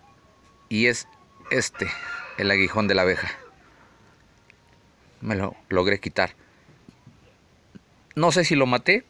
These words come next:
pero ahora sé que va a morir porque tengo su aguijón aquí. Entonces, eh,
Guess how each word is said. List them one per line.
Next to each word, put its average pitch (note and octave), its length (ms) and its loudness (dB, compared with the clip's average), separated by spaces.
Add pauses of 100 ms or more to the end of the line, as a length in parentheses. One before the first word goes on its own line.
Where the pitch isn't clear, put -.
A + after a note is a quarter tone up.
(120)
pero G#2+ 160 4
ahora A2+ 180 6
sé A2 160 -2
que A2 100 2
va G#2 100 4
a - 20 4
morir A2 480 2
porque - 300 -8
tengo F#2+ 240 -4
su F2+ 120 -4
aguijón F2 380 -2
aquí. D#2 260 -8 (2500)
Entonces, F2+ 500 -6
eh, E2 200 -6